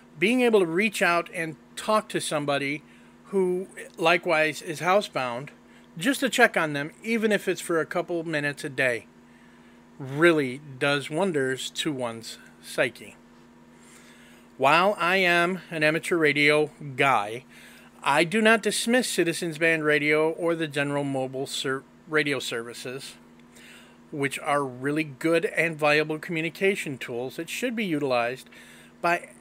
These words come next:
anyone interested in communications before, during, and after disruptions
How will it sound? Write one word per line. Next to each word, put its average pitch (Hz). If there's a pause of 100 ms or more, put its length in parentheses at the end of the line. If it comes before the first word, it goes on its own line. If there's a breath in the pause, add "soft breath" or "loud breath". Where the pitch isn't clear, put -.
anyone 160
interested 165
in 143
communications 143
before, 175 (420 loud breath)
during, 147 (340 loud breath)
and 165
after 202 (180)
disruptions 139